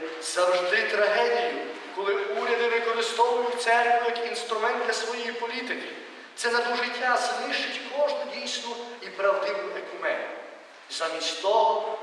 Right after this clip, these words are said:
щоб церкви зближувалися до себе, сіється ненависть. Скільки десятиліть, може, навіть століть буде потрібно, щоб перебороти цю ненависть? Ми теж підкреслювали, каже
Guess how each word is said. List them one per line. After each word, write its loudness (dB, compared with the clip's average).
щоб 0
церкви -2
зближувалися -2
до -4
себе, 0
сіється -4
ненависть. -6
Скільки -4
десятиліть, -6
може, -8
навіть -6
століть -10
буде -12
потрібно, -16
щоб -12
перебороти -10
цю -6
ненависть? -10
Ми -4
теж 8
підкреслювали, 2
каже -6